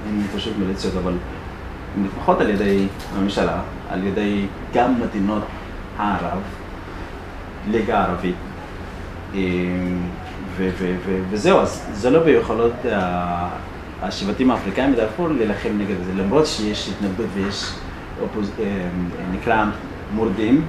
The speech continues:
יש, אבל עדיין לא ברמה של להילחם באמת נגד כל הכוחות שאנ-, שאנחנו, אה, מולם.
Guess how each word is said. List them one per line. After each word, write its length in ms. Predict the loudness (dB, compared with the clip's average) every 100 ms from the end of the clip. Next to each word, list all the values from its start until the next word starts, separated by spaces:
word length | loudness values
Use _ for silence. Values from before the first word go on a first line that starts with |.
| 0
יש, 360 | 2 2 2 -4
אבל 180 | -2 -2 -2 -4 -4
עדיין 420 | 2 4 4 2
לא 80 | 0 -2 -4 -8 -10 -10 -8 -6
ברמה 360 | -2 0 2 2
של 160 | 0 -2
להילחם 280 | -2 -2 -2 0
באמת 260 | 2 0 0
נגד 160 | -2 -2 0
כל 140 | 0
הכוחות 420 | 0 -2 0 0
שאנ-, 440 | 0 -2 -2 -4 -6
שאנחנו, 380 | -4 -4 -2 -2 -2 -4 -6 -6 -6 -6 -6 -6 -6 -2
אה, 60 | 0 2 2 2 0 0 -2 -4 -4 0
מולם. 320 | 4 6 4